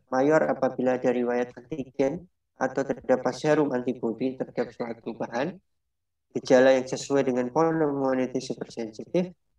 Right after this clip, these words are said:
terdapat kelainan fototorak atau H R C T, dan antigen dapat dibuktikan. Sedangkan yang minor, terdapat ronki basah kedua lapangan paru, penurunan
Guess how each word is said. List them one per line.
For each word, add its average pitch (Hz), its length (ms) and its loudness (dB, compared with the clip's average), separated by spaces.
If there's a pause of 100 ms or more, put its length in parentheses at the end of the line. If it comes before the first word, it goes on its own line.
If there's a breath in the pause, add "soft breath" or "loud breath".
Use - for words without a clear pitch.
(120)
terdapat 127 480 0
kelainan 127 400 0
fototorak 123 800 -2
atau 120 260 -6
H 120 100 -8
R 113 160 -6
C - 100 -14 (140)
T, - 80 -14 (380)
dan 120 160 -8 (100)
antigen 131 400 -2
dapat 120 300 -8
dibuktikan. 117 540 -12 (100)
Sedangkan 120 380 -6
yang 117 40 -20
minor, 135 400 -2 (300)
terdapat 113 640 -2
ronki 123 420 2
basah - 440 -4
kedua 120 580 2 (260)
lapangan 113 480 -4
paru, 170 380 -6 (580)
penurunan 127 480 0